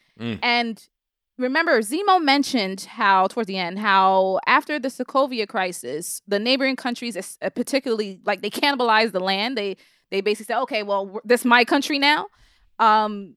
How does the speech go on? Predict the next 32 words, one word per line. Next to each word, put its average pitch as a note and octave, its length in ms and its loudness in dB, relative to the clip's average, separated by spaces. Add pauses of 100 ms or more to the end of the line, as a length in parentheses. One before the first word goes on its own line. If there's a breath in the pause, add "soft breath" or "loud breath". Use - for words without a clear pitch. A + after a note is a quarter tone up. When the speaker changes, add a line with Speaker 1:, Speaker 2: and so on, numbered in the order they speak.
Speaker 2:
if, A3 200 0
w-, B3 220 -2
didn't C#4+ 180 0
that D#4+ 100 4
happen, D4 220 0
like, B3+ 120 -4
with G#3 140 -8
Russia G#3 240 -6
and A#3 120 -8
Crimea, A3 480 -8
like, G3 200 -2
last F#3+ 340 -2
year B3+ 160 -6
or B3 40 0
the A#3 120 2
year G#3 100 -4
Speaker 1:
Yes. G#3+ 100 -8
Speaker 2:
before? A3+ 360 -4 (580)
And A#3+ 400 2 (160)
now C#4+ 360 4
Sokovia C4 580 2
doesn't A3+ 220 2
even G#3+ 160 0
exist F#3+ 320 -2
anymore, F#3 400 -2
at A#2+ 160 -4
least G3+ 160 -8
not G#3 160 -2
as F#3 120 -4
a F3 60 -14
standalone E3+ 500 -6
nation. G#3 460 -6